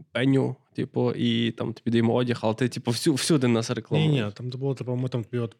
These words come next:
Speaker 2: тебе фінансуємо, але там, коли нам треба буде, там підійдеш, там за когось там повболіваєш, там, чи постоїш, типу, ну, це, типу, знаєш, з тих кругів.
Speaker 1: Ага, я поняв. Або, типу, піде. <laughs> Це, типу, якийсь такий підхід з дев'яностих, мені
Speaker 2: Ну,
Speaker 1: здається.
Speaker 2: да, да,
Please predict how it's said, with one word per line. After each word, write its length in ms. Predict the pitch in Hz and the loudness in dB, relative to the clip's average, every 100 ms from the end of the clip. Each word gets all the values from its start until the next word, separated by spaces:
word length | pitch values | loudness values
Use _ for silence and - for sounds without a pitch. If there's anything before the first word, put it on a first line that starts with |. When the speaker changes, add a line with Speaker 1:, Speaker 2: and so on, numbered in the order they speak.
| - | -10
Speaker 2:
тебе 120 | 113 | -10
фінансуємо, 540 | - 147 147 180 160 | -8 -8 -4 -4 -4
але 100 | 139 | -4
там, 200 | 123 127 | -6 -10
коли 540 | 120 120 120 117 117 104 _ _ _ - | -8 -8 -6 -6 -8 -10 _ _ _ -12
нам 140 | 120 | -10
треба 200 | 117 143 | -6 -6
буде, 200 | 131 123 - | -4 -6 -6
там 140 | 113 | -10
підійдеш, 340 | 104 127 151 - | -10 -6 -6 -6
там 160 | 113 | -10
за 80 | 104 | -10
когось 260 | 113 113 98 | -8 -8 -8
там 220 | 110 107 | -12 -14
повболіваєш, 600 | 107 107 113 131 160 147 | -12 -10 -8 -6 -6 -6
там, 120 | 104 | -10
чи 240 | - 107 104 - - _ - | -10 -10 -12 -20 -20 _ -14
постоїш, 480 | 107 - 139 156 | -12 -8 -6 -6
типу, 200 | - 127 151 | -8 -8 -4
ну, 200 | 135 110 _ _ | -4 -6 _ _
це, 120 | - | -10
типу, 160 | 131 127 | -8 -6
знаєш, 300 | 127 - - _ - | -6 -8 -16 _ -16
з 80 | |
тих 140 | - 127 | -10 -8
кругів. 220 | - 117 | -2 0
Speaker 1:
Ага, 180 | 113 110 113 - - | 0 -2 -8 -8 -4
я 120 | 113 | 0
поняв. 600 | 143 113 104 104 - - - - - - - | 0 2 0 -4 -12 -18 -20 -20 -20 -20 -10
Або, 140 | 107 107 | -4 -2
типу, 200 | 117 110 | 0 0
піде. 160 | 131 127 | 0 2
<laughs> 80 | - 190 - - - - - - - - - | 2 0 -2 -8 -12 -12 -16 -18 -20 -20 -20
Це, 120 | - 139 | -16 -4
типу, 240 | 196 175 | 0 0
якийсь 200 | 156 156 | 0 -2
такий 220 | - 151 151 | -4 -4 -4
підхід 300 | - - 135 | -4 -2 0
з 40 | |
дев'яностих, 600 | 127 135 127 120 - 117 | 2 4 4 2 -2 -2
мені 140 | 113 | 0
Speaker 2:
Ну, 60 | 110 | 0
Speaker 1:
здається. 380 | 110 110 - 156 | 0 2 2 2
Speaker 2:
да, 100 | |
да, 60 | 147 | 0